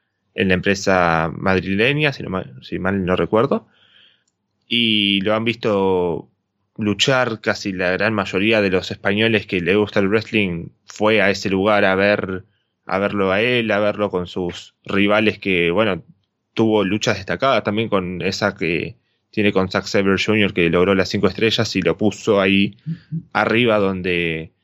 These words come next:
Speaker 1: donde está ahora, que fue como, "Ah, mira, este tipo capaz que tiene algo", porque, bueno, Zack Sabre junior es súper conocido de, dentro de todo el mundo del wrestling,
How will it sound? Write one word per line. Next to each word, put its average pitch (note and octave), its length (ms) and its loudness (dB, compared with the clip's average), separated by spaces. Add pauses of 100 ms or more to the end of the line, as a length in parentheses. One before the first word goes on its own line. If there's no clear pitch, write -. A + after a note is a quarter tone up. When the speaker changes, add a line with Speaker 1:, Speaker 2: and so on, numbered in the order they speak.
(300)
Speaker 1:
donde G2 180 -2
está A2 200 -2
ahora, A#2 340 2
que F#2 160 -6
fue G#2+ 160 -6
como, G2+ 280 -4
"Ah, G#2+ 140 0
mira, F#2+ 280 -2
este - 220 -6
tipo A2 360 -2
capaz F#2+ 300 0
que - 80 -4
tiene G2+ 240 -2
algo", G#2+ 380 0
porque, E2+ 220 -6
bueno, G2 280 -2 (220)
Zack A2 160 -2
Sabre G2+ 280 2
junior A#2+ 280 2
es - 240 -2 (260)
súper G2+ 320 -2
conocido G2 520 0
de, F2 120 2
dentro F#2+ 380 -2
de F#2+ 60 2
todo G2+ 120 0
el G2 80 0
mundo G#2 320 2
del G2 140 2
wrestling, A#2+ 400 0